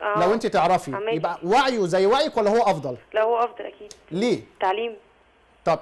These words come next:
Speaker 2: التعليم وإيه؟ يبقى كده هل الوعي درجة ومستوى واحد ولا درجات ومستويات؟
Speaker 1: لا، درجات ومستويات كده.
Speaker 2: يبقى كل ما التعليم بيزيد يا أستاذ أيمن، وكل ما المكانة بتزيد، طب هل وعي زي أستاذ الجامعة؟
Speaker 1: آه، لا، في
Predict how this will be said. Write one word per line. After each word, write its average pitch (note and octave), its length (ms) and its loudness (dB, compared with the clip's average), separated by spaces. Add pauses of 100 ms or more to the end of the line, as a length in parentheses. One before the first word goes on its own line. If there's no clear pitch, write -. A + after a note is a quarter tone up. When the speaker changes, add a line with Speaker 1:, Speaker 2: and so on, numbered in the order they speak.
(100)
Speaker 2:
التعليم F3+ 440 -2
وإيه؟ A#3 220 -6 (160)
يبقى G3 180 -2
كده E4 220 -2
هل D#4+ 60 4
الوعي B3+ 300 2
درجة B3 260 2
ومستوى G3+ 360 2
واحد A#3+ 320 2
ولا F#3 160 4
درجات F#3 340 0
ومستويات؟ D#3+ 480 0
Speaker 1:
لا، G#3 140 -4
درجات G#3+ 420 -4
ومستويات G#3 380 -8 (120)
كده. E3 100 -4
Speaker 2:
يبقى F3 160 0
كل C#4 280 0
ما B3+ 100 2
التعليم G3+ 420 -2
بيزيد F#3+ 320 -2
يا F#3 60 2
أستاذ D3+ 220 -6
أيمن، C#3+ 260 -6 (240)
وكل A3 400 0
ما G3+ 100 -2
المكانة F#3 400 -2
بتزيد، D#3+ 360 -4 (240)
طب F#3+ 160 0
هل C#4 160 2
وعي G#3+ 560 0 (140)
زي F#3 280 0
أستاذ A#3 280 -2
الجامعة؟ A3 400 -2 (760)
Speaker 1:
آه، G3 520 -10
لا، - 200 -4 (160)
في G#3+ 60 -20